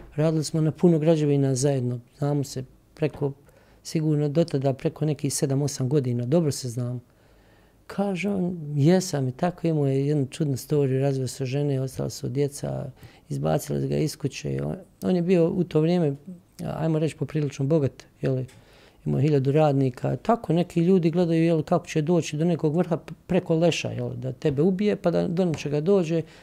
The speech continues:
Uglavnom bio je izbačen iz svoje kuće i doživio jednu golgotu. Nije imao novca ni za advokata, ni, ni za šta živo. Uglavnom, ja mu zovnem najboljeg prijatelja, oni ga pokupe kući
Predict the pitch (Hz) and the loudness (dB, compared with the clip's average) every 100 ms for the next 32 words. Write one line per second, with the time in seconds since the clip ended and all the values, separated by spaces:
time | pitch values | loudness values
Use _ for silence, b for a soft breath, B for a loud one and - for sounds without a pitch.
0 | B 233 233 208 208 214 214 185 165 156 | B 4 6 6 6 6 6 4 2 2
1 | 160 151 - 180 151 - 185 185 151 139 | 0 -2 0 0 0 0 -2 -2 -2 -2
2 | 135 135 127 139 143 165 147 156 147 135 | 0 -2 -2 -4 0 2 2 4 2 2
3 | 139 190 190 139 - B B B B 165 | 4 4 4 0 -4 B B B B 2
4 | 180 165 165 180 190 185 147 143 135 143 | 4 6 6 6 4 2 0 2 2 0
5 | 143 143 143 147 143 143 143 175 180 180 | 0 0 -2 -2 0 0 2 2 4 2
6 | - 135 139 143 147 170 151 185 175 175 | -2 -2 -2 -2 -6 -12 -14 -12 -10 -2
7 | 214 208 196 - 147 131 139 131 123 156 | 2 4 2 2 2 4 2 2 0 2
8 | 185 160 160 185 175 160 202 160 160 180 | 4 4 4 4 4 4 4 6 4 2
9 | 151 147 139 180 180 135 147 151 147 143 | 2 0 -2 2 4 2 -2 -4 -4 -4
10 | - 175 - 131 - 208 - | -2 -4 -4 -4 0 -2 -2